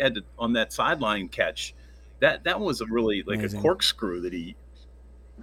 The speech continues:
Speaker 1: he performed to, to pull the ball down and keep his toes in.
Speaker 2: Yeah, and the touchdown, the toe tap, I mean,
Speaker 1: Yeah.
Speaker 2: by a millimeter. It,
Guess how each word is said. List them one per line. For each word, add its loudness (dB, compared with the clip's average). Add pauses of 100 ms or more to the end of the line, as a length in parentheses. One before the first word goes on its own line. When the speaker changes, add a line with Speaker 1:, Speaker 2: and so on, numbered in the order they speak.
(200)
Speaker 1:
he 4
performed -2
to, -6
to -18
pull -8
the -12
ball 0
down -6
and -10
keep 0
his -10
toes 0
in. -12 (1160)
Speaker 2:
Yeah, 2
and 0
the 2
touchdown, -2
the 0
toe 4
tap, 0
I 2
mean, 2
Speaker 1:
Yeah. 0
Speaker 2:
by 4
a 2
millimeter. 2
It, 4